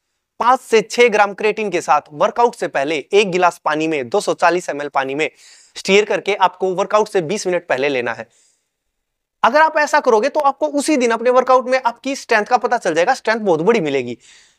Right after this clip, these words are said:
क्योंकि जो आपने वर्कआउट से पहले बीस मिनट का गैप लिया ना और आपने उसको ग्लूकोज के साथ स्टैक किया है,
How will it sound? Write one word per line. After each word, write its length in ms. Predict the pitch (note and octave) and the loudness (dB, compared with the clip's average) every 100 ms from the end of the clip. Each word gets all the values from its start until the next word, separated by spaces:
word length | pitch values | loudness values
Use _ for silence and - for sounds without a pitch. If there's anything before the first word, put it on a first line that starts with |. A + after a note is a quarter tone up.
| - | -4
क्योंकि 220 | C#4+ C4+ | 0 0
जो 120 | A#3 | 2
आपने 260 | C#4+ C4+ C#4 | 2 2 -2
वर्कआउट 300 | C4 C4 C4 | 0 0 0
से 80 | C4 | -2
पहले 220 | A#3 G3+ | -4 -4
बीस 220 | F#3 A#3+ | -4 -6
मिनट 140 | A3+ A3+ | -6 -4
का 80 | A3 | -2
गैप 260 | E3 G#3+ | 0 0
लिया 200 | G#3 D#3 | -2 -4
ना 160 | C3 A#3 - _ _ - | -2 -6 -8 _ _ 2
और 120 | A#3 | 4
आपने 260 | B3 A#3+ A#3+ | 4 0 -4
उसको 340 | A#3+ - C4 D4 _ | -4 -4 -4 -4 _
ग्लूकोज 400 | D3 F3 B3 C#4+ | -4 -2 0 0
के 100 | A#3 | 0
साथ 220 | A#3 - - | 0 0 -2
स्टैक 260 | F3 C#3 | -6 -4
किया 160 | - C3 | -2 -4
है, 120 | A#2 | -4